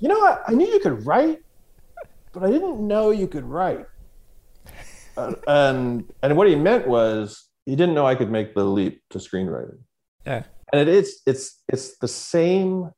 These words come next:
Speaker 1: I don't know if it's the same sport, but you're using different muscles, or it's the same muscles and you're playing a different sport. It's, it's,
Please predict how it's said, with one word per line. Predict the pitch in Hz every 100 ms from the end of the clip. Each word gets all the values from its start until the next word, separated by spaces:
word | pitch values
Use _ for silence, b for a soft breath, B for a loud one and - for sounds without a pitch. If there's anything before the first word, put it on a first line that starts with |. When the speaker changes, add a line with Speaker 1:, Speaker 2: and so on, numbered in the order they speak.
| _
Speaker 1:
I | 175
don't | 196
know |
if | 185
it's | 135
the | 113
same | - 147 143
sport, | - 139 143 147
but | 95
you're | 104
using | 120 117 98
different | 120 127 -
muscles, | 104 107 113 107 98 - _ -
or | 95
it's |
the | 95
same | - 117
muscles | 101 104 110 92
and | 92
you're | 85
playing | 95 80
a |
different | 78 71 -
sport. | - 69 - _ _ _ _ 104
It's, | - 123
it's, | 113